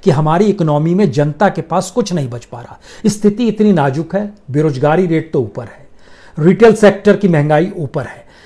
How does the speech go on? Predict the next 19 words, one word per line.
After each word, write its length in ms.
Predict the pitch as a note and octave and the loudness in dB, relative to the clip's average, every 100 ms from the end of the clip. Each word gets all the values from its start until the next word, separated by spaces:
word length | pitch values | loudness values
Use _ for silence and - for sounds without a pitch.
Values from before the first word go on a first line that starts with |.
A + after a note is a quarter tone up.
| - | -6
इन 120 | A#3+ B3 | 0 2
सब 260 | - - | 2 0
के 120 | - | 4
बीच 320 | G3 A#3 - C3 | 4 4 -2 -6
बिजली 560 | G#2+ F#3+ F3 A#3+ C#4+ | 2 4 6 6 4
की 180 | C#4+ C#4 | 4 0
खपत 600 | - - G3 - D4 - | -2 2 4 6 2 4
तक 160 | A#3 - | 0 4
कम 160 | G#3+ | 4
हो 140 | E3 D3 | 6 4
गई 180 | C#3 B2+ | 4 2
है, 100 | C3+ | 2
यानी 220 | D3 E3+ | 2 0
सरकार 500 | - D#3 D#3+ F3 G3+ | 0 0 4 6 6
को 160 | G#3 | 4
बिजली 340 | G3 D#3 E3 G#3 | 2 2 2 0
की 120 | A3 | 0
खपत 380 | G#3+ - B3 C4 | -4 -2 2 0
से 300 | - D3 | 0 -6